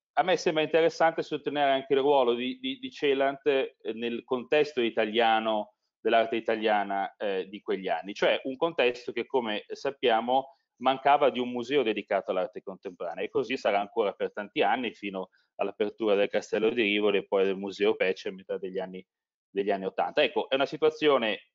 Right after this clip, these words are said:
eh, che rispetto ai paesi, eh, del, eh, del nord Europa, la Svizzera stessa, l'Olanda, la Germania, mancava di istituzioni dedicate all'arte contemporanea. Le grandi mostre,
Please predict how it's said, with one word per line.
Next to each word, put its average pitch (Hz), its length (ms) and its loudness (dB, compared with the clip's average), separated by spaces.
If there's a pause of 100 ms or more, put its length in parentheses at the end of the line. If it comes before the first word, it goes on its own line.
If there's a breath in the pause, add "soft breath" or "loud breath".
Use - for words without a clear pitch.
eh, 95 640 0
che 123 120 0
rispetto 110 420 -2
ai 101 100 0
paesi, 110 540 0 (420)
eh, 101 240 0
del, 107 340 0 (220)
eh, 95 240 -4
del 98 160 -6
nord 107 260 0
Europa, 120 380 2
la 92 100 -4
Svizzera 98 420 -8
stessa, 98 420 -6
l'Olanda, 101 480 -4
la 104 120 -6
Germania, 135 500 2
mancava 143 580 4
di 120 80 -6
istituzioni 120 640 -4
dedicate 101 480 -2
all'arte 95 340 -6
contemporanea. 90 640 -8
Le 113 120 -2
grandi 143 380 0
mostre, 120 640 -2